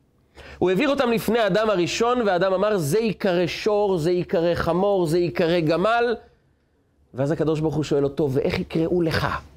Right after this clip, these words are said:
איך קוראים לבריאה ייחודית שיש לו גוף, בשר ועצמות,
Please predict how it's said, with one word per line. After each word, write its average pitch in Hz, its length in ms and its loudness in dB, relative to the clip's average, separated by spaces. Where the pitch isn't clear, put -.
איך 262 280 0
קוראים 185 500 2
לבריאה 120 600 2
ייחודית 120 720 0
שיש 104 960 0
לו 110 120 2
גוף, - 580 -4
בשר 127 540 0
ועצמות, 113 720 0